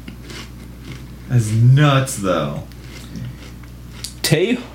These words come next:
Speaker 2: Hunuga Munanga was part of a set of carvings standing guard over the, the Balance End entrance of the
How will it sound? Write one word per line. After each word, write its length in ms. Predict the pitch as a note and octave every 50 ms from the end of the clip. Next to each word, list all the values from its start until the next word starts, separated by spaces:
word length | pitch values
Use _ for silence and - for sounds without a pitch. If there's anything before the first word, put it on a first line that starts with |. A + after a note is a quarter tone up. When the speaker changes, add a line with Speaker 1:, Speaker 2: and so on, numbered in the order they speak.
| - - -
Speaker 2:
Hunuga 920 | D#3 D3+ C#3+ C3+ B2+ C3+ D3+ E3 D3 C3 C3+ C3+ C3 B2 F2+ C2+ - - - - - - - - -
Munanga 1040 | - A#2 B2+ B2 B2 A#2+ A#2 A#2 A2+ A2+ A2+ A#2+ B2+ C3 B2 A2+ G2 F#2+ G#2+ B2+ - - - - - - - - - - -
was 240 | A#2+ B2 B2 -
part 200 | - D3 C#3+ C#3 - - - - - -
of 160 | - C3+ C3 B2+
a 80 | A#2+
set 260 | A#2+ - - D3+ D3+
of 140 | E3 E3 D#3+
carvings 500 | - C#3+ C3+ C3 A#2+ A2+ A2+ A#2 A#2 -
standing 380 | - - A#2 A#2+ B2 B2+ B2 A2
guard 280 | A#2 A#2 A2+ A2+ A2+ -
over 260 | G2+ A2+ A2 A2+ A2+
the, 300 | G#2+ G#2+ G#2 G2+ - - - - - - - -
the 80 | A2
Balance 500 | G#2 - A2 A2+ A#2 B2+ C3 B2+ - -
End 220 | G2 G#2 A2+ A#2 -
entrance 680 | - A#2 A#2+ A#2+ - C3 C#3 C3+ - - - - -
of 200 | G#2+ A2 G2+ G2+
the 260 | G2+ F2+ F#2+ C3 -